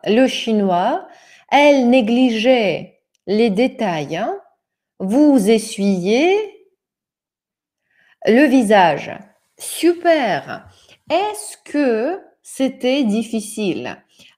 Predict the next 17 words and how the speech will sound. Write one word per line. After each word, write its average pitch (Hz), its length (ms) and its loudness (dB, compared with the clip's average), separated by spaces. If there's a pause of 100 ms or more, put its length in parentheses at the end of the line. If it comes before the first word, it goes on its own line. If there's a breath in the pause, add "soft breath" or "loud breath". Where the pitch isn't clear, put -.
(120)
Encore 302 460 0
une 247 140 -2
fois, 269 580 -4
nous 262 340 -2
avons 233 440 -2
vu 214 320 -4
avec 196 360 -4
vous 302 340 -2
les 277 240 0
verbes 214 640 -4
du 247 260 -2
premier 311 420 -2
groupe, 214 380 -6
toujours 247 360 -4
du 262 120 -4
premier 202 360 -6
groupe, 214 420 -4